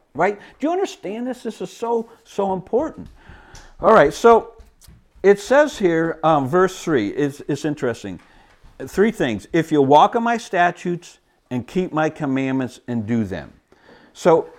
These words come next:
walk, this is how I have it, and you can do with it what you want. Walk is our predisposition. Keep is our attitude. Do is our commitment.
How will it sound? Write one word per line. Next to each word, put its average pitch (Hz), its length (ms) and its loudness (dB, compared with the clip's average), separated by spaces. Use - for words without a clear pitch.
walk, 180 580 4
this 180 320 -4
is 156 80 -12
how 135 220 2
I 131 160 2
have 120 280 -2
it, 120 140 -6
and 117 80 -8
you 120 100 -6
can 113 140 -10
do 104 140 -6
with 98 180 -6
it 92 100 -6
what 92 200 -6
you 90 60 -12
want. 82 200 -10
Walk 190 460 6
is 180 160 2
our 151 160 0
predisposition. 147 1200 -4
Keep 233 320 0
is 220 140 2
our 226 240 0
attitude. 127 800 -2
Do 156 280 4
is 143 140 0
our 135 180 0
commitment. 127 640 -6